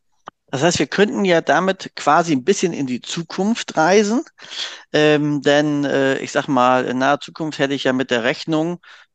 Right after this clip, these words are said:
wenn ich jetzt die X-Rechnung oder die Zugpferdrechnung nehme, hätte ich ja sozusagen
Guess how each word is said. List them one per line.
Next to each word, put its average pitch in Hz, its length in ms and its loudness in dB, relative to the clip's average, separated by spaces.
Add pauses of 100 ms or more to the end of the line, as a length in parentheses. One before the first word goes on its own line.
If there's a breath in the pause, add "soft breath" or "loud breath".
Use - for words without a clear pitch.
wenn 208 80 -20
ich - 80 -20
jetzt - 160 -18
die - 80 -4
X-Rechnung 135 460 -2
oder 107 80 0
die 98 80 -8
Zugpferdrechnung 151 720 0
nehme, 139 260 2
hätte 151 320 -2
ich 127 280 -4
ja 107 200 -2
sozusagen 107 800 -4